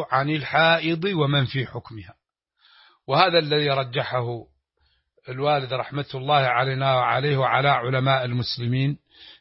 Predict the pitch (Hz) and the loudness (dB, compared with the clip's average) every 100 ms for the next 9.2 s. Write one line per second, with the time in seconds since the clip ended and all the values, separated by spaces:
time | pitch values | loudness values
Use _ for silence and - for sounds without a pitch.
0 | - 113 127 120 123 120 131 151 - 127 | -18 -10 -8 -8 -10 -6 -2 -2 -2 -6
1 | - 117 113 131 170 165 127 117 127 113 | -6 -2 -2 0 -2 -4 -6 -8 -10 -6
2 | 135 120 - 123 120 110 120 120 110 107 | -4 -4 -6 -10 -10 -8 -8 -8 -10 -10
3 | 98 - _ _ _ _ _ _ 131 135 | -12 -16 _ _ _ _ _ _ 0 0
4 | 131 135 131 117 120 120 110 101 - _ | -2 -6 -4 -4 -4 -4 -4 -8 -20 _
5 | _ _ _ _ _ - - - 170 190 | _ _ _ _ _ -20 -20 -6 -2 2
6 | 196 190 170 185 202 151 165 - 175 190 | 4 4 4 4 4 2 -4 -4 -4 -2
7 | 214 220 - _ - 123 170 147 165 143 | -2 -6 -10 _ -12 -2 -2 -2 -4 -2
8 | 185 165 160 - 165 156 156 - 160 180 | -2 -2 -4 2 2 2 -2 -4 -6 -2
9 | 196 | -2